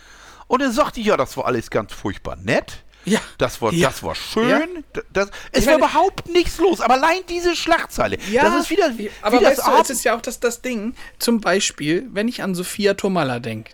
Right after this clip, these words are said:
Speaker 2: die war
Speaker 1: Ja.
Speaker 2: jahrelang mit Till zusammen, ne?
Speaker 1: Ja.
Speaker 2: Und die hat, die hat sich auch jetzt schon diverse Male geäußert, gesagt, Leute, das ist so nicht. Ich, selbst in, als sie noch zusammen waren, ich war dabei, so, ne?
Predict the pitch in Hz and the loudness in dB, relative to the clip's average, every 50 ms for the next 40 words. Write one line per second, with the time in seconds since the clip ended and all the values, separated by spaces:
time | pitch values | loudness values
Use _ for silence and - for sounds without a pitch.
0 | _ - 160 160 175 180 185 185 175 202 226 240 254 262 262 254 247 208 165 135 | _ -8 -4 0 2 2 2 4 4 4 4 4 4 2 2 2 2 2 2 2
1 | 139 143 151 - - - 202 202 202 202 - 208 180 160 135 113 110 113 - - | 0 -2 -2 -2 -2 0 0 0 0 0 -4 -4 -2 -2 -4 -4 -4 -10 -14 -18
2 | _ _ - _ _ - 151 175 220 254 _ - 143 98 175 185 175 - - - | _ _ -20 _ _ -4 -2 -2 -2 -2 _ -2 0 2 2 0 0 -4 -8 -4
3 | 175 208 254 302 269 - - - - - - - 190 185 214 196 214 240 226 - | 2 4 4 4 4 2 -6 -10 -16 -16 -14 -10 -6 -4 -2 -2 -2 -2 -4 -6
4 | - 214 - - - - - 214 - - - 170 156 156 156 190 220 220 - - | -12 -8 -4 -2 -2 0 0 -2 -2 0 -2 -2 -2 0 2 2 2 2 0 -4
5 | 214 214 214 208 185 - 139 175 226 - - 160 - 156 151 170 175 180 180 - | -2 -2 -2 -2 -2 0 0 0 0 -2 -4 -6 -6 -4 -2 0 0 -2 -2 -4
6 | - 165 196 233 247 185 143 139 - _ _ - - - _ - - - - - | -2 0 2 2 2 0 -2 -4 -4 _ _ -20 -20 -20 _ -16 -16 -14 -6 -2
7 | - 165 - - - 262 254 - - - 247 208 165 147 135 127 - - - - | -2 -2 -2 -2 -4 -4 -4 -4 -2 0 0 2 2 0 -2 -2 -6 -10 -12 -8
8 | - 156 - - - 165 170 185 202 208 - - - - - 190 190 185 - - | -8 -6 -6 -8 -8 -4 -2 -2 -2 -2 -4 -10 -12 -8 -6 -6 -6 -6 -10 -18
9 | - - - - 190 185 - - 202 196 - - 185 190 208 240 226 180 - 151 | -20 -14 -6 -4 -4 -4 -4 -4 -6 -6 -6 -6 -2 -2 -2 0 0 -2 -2 -4
10 | 147 - - 175 202 - 151 131 - 156 185 254 285 220 151 - - _ - - | -8 -6 -4 -4 -2 -2 -4 -2 -2 -2 -2 0 -2 -4 -4 -6 -12 _ -14 -6
11 | - 147 147 143 - 135 165 226 294 | -4 -4 -4 -4 -4 -2 -2 -2 -2